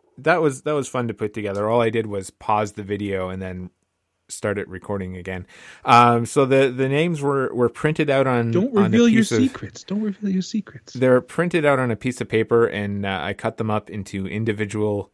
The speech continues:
Speaker 1: pieces, fold it up, put it into a hat, and, uh, we actually had two draws from the hat, and somehow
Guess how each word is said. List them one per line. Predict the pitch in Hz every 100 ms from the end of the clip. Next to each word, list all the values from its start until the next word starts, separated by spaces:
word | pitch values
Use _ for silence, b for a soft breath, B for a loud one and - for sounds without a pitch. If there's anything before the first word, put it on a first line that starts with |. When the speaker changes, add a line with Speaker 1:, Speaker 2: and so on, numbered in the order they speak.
| _ _ _
Speaker 1:
pieces, | - 113 110 107 107 -
fold | - 123 127
it | 123
up, | 117 -
put | - 127
it |
into | 120 123
a | 110
hat, | 107 110 - b b b -
and, | 123 123 123
uh, | 123 123 123 123
we | 127 143
actually | 185 - 208 170
had | 143 139 123 - - _ _ _
two | - - 208
draws | 165 131 104 101 -
from | 113 104
the | 98
hat, | 95 92 131 - _ _ _ _ _ 113
and | 104 104 101
somehow | - 139 175 113 95 92 113